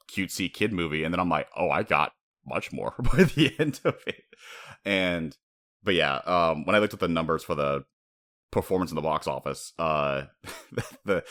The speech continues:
what they wrote down was, "This movie did not perform that well. It was in third place opening week behind Lorelei," which is like, "Okay, the clay animation movie, okay, whatever."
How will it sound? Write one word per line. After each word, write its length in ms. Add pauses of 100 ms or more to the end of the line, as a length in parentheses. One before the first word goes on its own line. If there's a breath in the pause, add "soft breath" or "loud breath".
(300 loud breath)
what 240
they 120
wrote 300
down 320
was, 280
"This 200
movie 600
did 120
not 220
perform 420
that 240
well. 400
It 180
was 320
in 160
third 260
place 240
opening 260
week 240
behind 340 (120)
Lorelei," 500
which 220
is 80
like, 180
"Okay, 220
the 140
clay 180
animation 360
movie, 160
okay, 180
whatever." 300